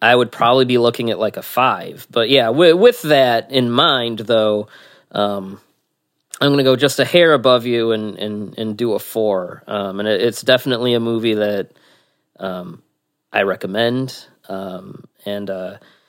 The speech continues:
yeah, no, the, the, this has been long overdue for a Blu-ray release. Um, and yeah, if, if you like your kaiju mixed with,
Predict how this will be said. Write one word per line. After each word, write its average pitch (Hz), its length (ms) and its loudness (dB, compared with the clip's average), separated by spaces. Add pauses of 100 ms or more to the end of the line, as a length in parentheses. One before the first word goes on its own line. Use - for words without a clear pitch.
(180)
yeah, 160 200 4
no, 131 260 2
the, 123 380 4
the, 147 160 6
this 165 260 0
has 165 100 2
been 156 220 2
long 139 260 4
overdue 120 480 2
for 117 160 -2
a 107 60 2
Blu-ray 113 440 2
release. 104 640 -2
Um, 104 520 -6 (400)
and 170 160 4
yeah, 160 160 4
if, 123 120 -2
if 160 220 2
you 175 80 6
like 185 260 4
your 175 100 4
kaiju 147 920 2
mixed 127 460 -2
with, 120 400 2